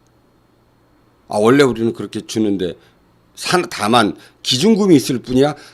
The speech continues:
그 시간 동안은 그 돈을 못 벌잖아. 어? 그거는 로버트 태권브이 아니라 누가 와도 그 시간대에, 다섯 시간, 여섯 시간대에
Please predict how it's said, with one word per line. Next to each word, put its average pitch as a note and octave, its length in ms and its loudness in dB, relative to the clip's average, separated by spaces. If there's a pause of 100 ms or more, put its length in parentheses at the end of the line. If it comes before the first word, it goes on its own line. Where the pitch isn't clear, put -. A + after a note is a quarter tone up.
그 G3+ 160 2
시간 A#3 280 6
동안은 A3 340 6
그 D#3+ 140 0
돈을 G3+ 240 4
못 F#2+ 240 -4
벌잖아. D#2 1000 -2 (720)
어? F#2+ 220 -8 (640)
그거는 G#3 420 6
로버트 F3 380 4
태권브이 F#3 560 0
아니라 C3+ 420 2 (300)
누가 G3 420 6
와도 F#3+ 720 8
그 G#3 300 4
시간대에, D#3+ 640 2
다섯 C3+ 320 -6
시간, D3+ 320 0
여섯 A2+ 180 -2
시간대에 B2 840 2